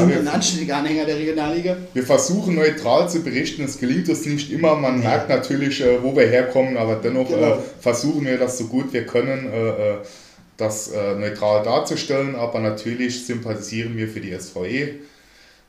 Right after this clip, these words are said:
Speaker 2: das steht außer Frage.
Speaker 1: Genau, ähm, eben. Die S V E ist tatsächlich doch ein Verein, äh, der ja traditionell gegründet wurde, neunzehnhundertsieben als Germania Elversberg,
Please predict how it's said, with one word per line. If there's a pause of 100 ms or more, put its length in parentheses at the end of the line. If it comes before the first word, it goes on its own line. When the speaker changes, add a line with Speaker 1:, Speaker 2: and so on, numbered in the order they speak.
(120)
Speaker 2:
das
steht
außer
Frage. (720)
Speaker 1:
Genau,
ähm, (280)
eben. (680)
Die
S
V
E
ist
tatsächlich
doch
ein
Verein,
äh,
der
ja
traditionell
gegründet
wurde,
neunzehnhundertsieben
als
Germania
Elversberg,